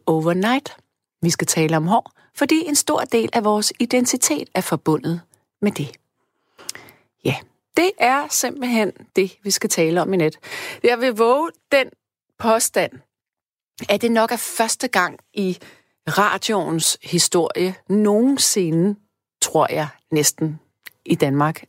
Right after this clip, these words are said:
at der bliver talt om hår. Jeg ved det selvfølgelig ikke, men, øh, men det er ikke ligesom det mest oplagte emne. Men jeg synes faktisk, at det her med hår, det er ret interessant, fordi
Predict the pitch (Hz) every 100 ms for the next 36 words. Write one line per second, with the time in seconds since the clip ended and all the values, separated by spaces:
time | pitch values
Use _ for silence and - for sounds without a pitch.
0 | _ - 165 165 151 151 - - - -
1 | 165 135 156 - - _ _ _ _ -
2 | - - 156 - 160 160 - 160 156 151
3 | 170 156 156 147 143 139 139 135 _ -
4 | 143 175 208 226 220 202 202 180 196 185
5 | - - 156 185 175 - - 156 160 175
6 | - - - _ _ _ _ _ _ _
7 | - 220 302 139 _ _ _ _ 160 214
8 | - - 208 262 - - 139 - 180 -
9 | - 175 175 170 175 - 165 151 - -
10 | - 190 - 147 - _ - 151 - -
11 | 151 156 - 135 - - 156 170 160